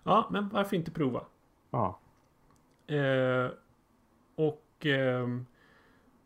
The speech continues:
Speaker 1: då snarare om vi ska göra något så ska vi trycka på magen än på bröstkorgen.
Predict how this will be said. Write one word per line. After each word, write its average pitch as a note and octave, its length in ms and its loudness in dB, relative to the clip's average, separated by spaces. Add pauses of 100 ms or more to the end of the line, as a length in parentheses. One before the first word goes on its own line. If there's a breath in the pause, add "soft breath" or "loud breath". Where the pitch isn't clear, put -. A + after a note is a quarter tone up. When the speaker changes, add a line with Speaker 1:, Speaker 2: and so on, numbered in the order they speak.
(200)
Speaker 1:
då E3 280 4
snarare E3 840 4
om D3 220 0
vi C#3 80 -2
ska - 160 -6
göra C3+ 120 4
något D#3+ 240 0
så D3+ 100 -8
ska C#3+ 140 -6
vi C3 80 -2
trycka B2+ 240 -8
på A#2+ 120 -6
magen A#2 480 -2
än A#2+ 120 -4
på B2+ 100 -10
bröstkorgen. B2+ 760 -6